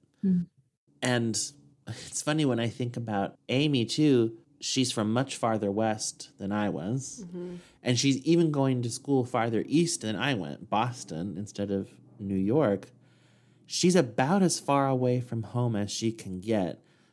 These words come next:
Speaker 2: without leaving the country.
Speaker 3: Yeah.
Speaker 2: And even just psychologically, that feeling of, like, "W-, where am I? And where is the closest person who has my back?"
Speaker 3: Yeah.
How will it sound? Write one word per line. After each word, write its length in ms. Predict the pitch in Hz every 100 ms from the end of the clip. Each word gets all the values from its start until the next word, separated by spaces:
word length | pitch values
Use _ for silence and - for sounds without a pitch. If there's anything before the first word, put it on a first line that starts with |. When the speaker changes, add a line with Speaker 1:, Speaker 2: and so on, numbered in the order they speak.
| _ _
Speaker 2:
without 380 | 113 117 117 90
leaving 360 | 113 117 110
the 80 | 92
country. 640 | - - 110 107 - 62 62
Speaker 3:
Yeah. 340 | 175 170 165 165 - _ -
Speaker 2:
And 260 | 117 113
even 240 | 123 175 185
just 220 | 117 -
psychologically, 840 | 110 - 90 98 120 117 - 87
that 260 | 90 90 -
feeling 420 | - 107 104 98
of, 240 | 95 90 -
like, 120 | 90 - 95
"W-, 160 | 95 - 95
where 360 | 92 101 170 - _
am 320 | 104 120 151 123
I? 280 | 92 95 -
And 380 | 110 104 98 101 _ _
where 300 | 107 117 147
is 180 | 147 123
the 100 | 120
closest 720 | - - 117 123 123 117 -
person 560 | - 117 - 104 98 95
who 80 | 104
has 340 | 92 101 101
my 160 | 104 95
back?" 540 | 92 98 92 - - _ _ _ _
Speaker 3:
Yeah. 80 | _